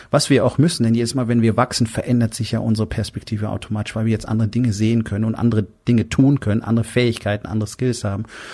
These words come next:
Und das pisst über neunzig Prozent da draußen an, weil sie sagen, ist doof, ist Quatsch, ist Scheiße, ist nur Gelaber. Mhm. So, das ist für mich persönlich sehr spannend, denn neunundneunzig Prozent der Coaches da draußen haben nichts anderes als Geschwätz und dummes Gelaber,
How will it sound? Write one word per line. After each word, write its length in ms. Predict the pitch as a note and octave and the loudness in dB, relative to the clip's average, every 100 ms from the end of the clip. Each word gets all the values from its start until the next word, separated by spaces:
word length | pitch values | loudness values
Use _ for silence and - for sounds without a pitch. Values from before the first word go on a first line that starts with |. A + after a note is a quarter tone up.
| - - - | -16 -12 -4
Und 120 | A#2 | 2
das 160 | - - | 2 2
pisst 600 | - E3+ - - - - - - - | 2 2 2 -2 -6 -12 -20 -14 0
über 220 | E3+ D3+ | 4 6
neunzig 400 | C3 B2+ B2 - | 4 2 -2 -6
Prozent 460 | - - - B2 A2+ | -6 -4 -2 -2 -2
da 60 | |
draußen 320 | G#2 G#2 A2 - | -2 -2 -2 -2
an, 120 | B2 | 0
weil 160 | A2+ | 0
sie 40 | G#2+ | 0
sagen, 160 | G#2+ | 0
ist 180 | B2 F#2 | -2 2
doof, 280 | A#2 C#3+ - | 4 4 2
ist 160 | - - | -6 0
Quatsch, 300 | B2 C3 - | 0 0 -4
ist 140 | - | -4
Scheiße, 360 | - A#2+ B2+ - | 0 0 0 -4
ist 160 | - | -2
nur 120 | A#2 | -2
Gelaber. 440 | A2+ G2 F2+ D2+ - _ _ _ _ _ _ _ _ _ _ _ _ - - _ _ _ _ _ _ _ - - | 0 -2 -2 -6 -16 _ _ _ _ _ _ _ _ _ _ _ _ -20 -20 _ _ _ _ _ _ _ -12 -2
Mhm. 300 | F2 C3+ G3 _ _ _ _ _ | 2 2 2 _ _ _ _ _
So, 180 | G2 | -8
das 180 | - B2 | -2 0
ist 220 | D#3+ - - | 0 -4 -6
für 160 | - | 2
mich 200 | D3 D3 | 2 2
persönlich 340 | - A2+ A#2+ A2 | -2 0 0 0
sehr 120 | G2+ | -2
spannend, 420 | - E3+ A#2 - _ - - - | 0 2 0 -4 _ -20 -20 -2
denn 280 | B2 A#2 A2+ - | 2 2 2 4
neunundneunzig 540 | C3 A#2+ A2 G#2 - | 6 6 4 2 -2
Prozent 280 | - - F2+ | -6 -4 -6
der 80 | F2+ | 0
Coaches 360 | D#3 - - | 0 0 -2
da 100 | A2 | -2
draußen 400 | F2+ F2 - F#2+ | -2 -4 -4 -2
haben 160 | A#2+ A2 | 0 2
nichts 180 | G#2 - | 0 -2
anderes 220 | A2 A2 | -4 -4
als 180 | A2+ - | -8 -4
Geschwätz 400 | A#2+ - G#2+ - | -4 -2 -4 -4
und 200 | G#2 A2+ | -4 0
dummes 220 | G#2 - | 0 0
Gelaber, 580 | G2 F#2 F2+ F#2 C3 | -2 -2 -2 0 -2